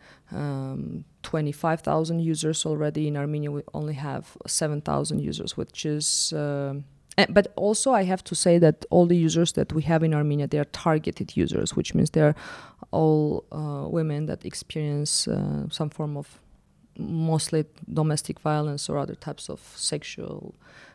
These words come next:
psychological violence. But in Armenia, we,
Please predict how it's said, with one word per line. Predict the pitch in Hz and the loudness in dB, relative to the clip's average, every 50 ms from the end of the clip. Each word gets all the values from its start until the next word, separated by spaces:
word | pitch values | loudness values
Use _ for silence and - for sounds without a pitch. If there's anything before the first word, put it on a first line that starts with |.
| _ - | _ -12
psychological | - - 170 160 160 - 151 151 151 - - - - - 147 | -6 -2 -2 -2 -2 -2 -4 -2 -2 -4 -6 -10 -8 -8 -4
violence. | 151 151 143 139 - - - - - - - - - - - | -4 -2 -4 -4 -4 -6 -8 -10 -10 -12 -14 -18 -18 -8 -2
But | - 180 175 - | 0 0 0 0
in | - 190 185 | 0 0 0
Armenia, | 185 180 185 196 214 214 214 196 | 2 2 2 2 2 2 0 0
we, | 175 170 165 170 170 156 | 2 2 2 2 0 -2